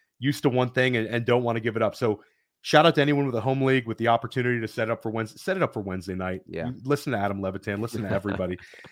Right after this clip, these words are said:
Speaker 1: Uh, one player that we were really, really excited about last week in terms of the increased usage and also the big time production, incredible production from Breece Hall.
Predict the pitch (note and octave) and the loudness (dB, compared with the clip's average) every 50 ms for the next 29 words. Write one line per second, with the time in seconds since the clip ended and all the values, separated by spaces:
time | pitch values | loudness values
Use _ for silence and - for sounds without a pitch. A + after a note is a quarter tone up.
0 | - - - A#2+ C3 B2+ A#2 - - - _ _ _ _ _ _ _ _ _ _ | -16 0 6 8 10 10 8 6 2 -10 _ _ _ _ _ _ _ _ _ _
1 | A#2+ B2 C#3+ D#3 E3+ F#3 F#3+ - - - - D#3 D#3 D#3 D3+ D3+ C#3+ B2+ A#2 B2 | -4 2 4 4 4 2 0 -6 -10 -4 -2 0 2 4 4 4 2 2 4 4
2 | A#2 A#2 A#2 A2+ A2 - _ _ _ _ _ _ _ _ _ _ _ _ - G#2+ | 4 6 4 2 0 -4 _ _ _ _ _ _ _ _ _ _ _ _ -8 -4
3 | B2 B2+ C3 A#2+ A#2+ B2 B2 A#2 A2 G#2 B2+ B2+ C3+ C#3 C3 B2 C3 B2 A#2+ A2+ | -2 -2 -2 0 -2 -2 -2 -2 -2 0 0 2 2 2 2 2 2 0 0 0
4 | - - - A#2 A#2 A#2+ A#2 A2+ A2 G#2+ G#2+ G2+ A2 A2+ A2 G#2+ - - - A2+ | -2 2 4 4 4 4 4 4 2 2 2 0 0 0 0 0 -2 -6 -8 -4
5 | A#2 A2+ A2 G#2 G#2+ - - _ _ - A2+ A2 - - B2 A2+ G#2+ - A#2+ G#2+ | -2 -2 -2 -2 -6 -10 -20 _ _ -14 -12 -10 -6 -6 -6 -6 -6 -6 -4 -4
6 | A2 F2 G#2 A#2 A#2+ A#2 - B2 G#2+ - - - A2+ A#2+ A#2 - - A2 G#2 - | -2 -2 -2 -4 -4 -4 -2 -2 -2 -4 -4 -4 -2 -2 -2 0 0 -2 0 0
7 | A2 G#2+ A2 A2 A#2 - - A#2+ A2 G#2+ G#2 F2+ G#2+ A2+ G#2 - - A#2+ G#2+ G2+ | 0 2 2 2 2 2 0 0 0 0 -2 -2 -2 -2 -2 0 2 2 2 2
8 | - - G#2+ G2+ G#2 G#2+ - - - G2+ G2 F#2+ F#2+ F2+ - _ _ _ _ _ | 0 -2 0 2 2 2 0 -2 -4 -4 -2 -2 -4 -6 -10 _ _ _ _ _
9 | _ _ - G#2+ A2 - - - D#3 D#3+ D#3+ D3 D3 D3 - B2+ A#2 A2 - - | _ _ -14 -14 -14 -2 6 8 8 8 8 6 2 2 4 4 2 2 2 0
10 | A#2+ - - A2 G2 G#2+ A2 G#2+ G#2 - - G2+ G2 G2+ G2 G2 G2 - | -6 -6 -6 -4 -2 0 0 0 0 0 2 2 4 4 4 2 0 -4